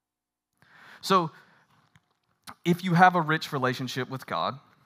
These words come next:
what does that mean? Right?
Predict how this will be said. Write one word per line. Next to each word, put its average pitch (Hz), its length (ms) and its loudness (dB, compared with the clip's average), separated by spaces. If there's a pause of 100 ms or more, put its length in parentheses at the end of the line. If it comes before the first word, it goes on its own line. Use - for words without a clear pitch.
(1500)
what 170 220 2
does 165 180 2
that 151 220 4
mean? 131 460 -6 (1700)
Right? 151 240 0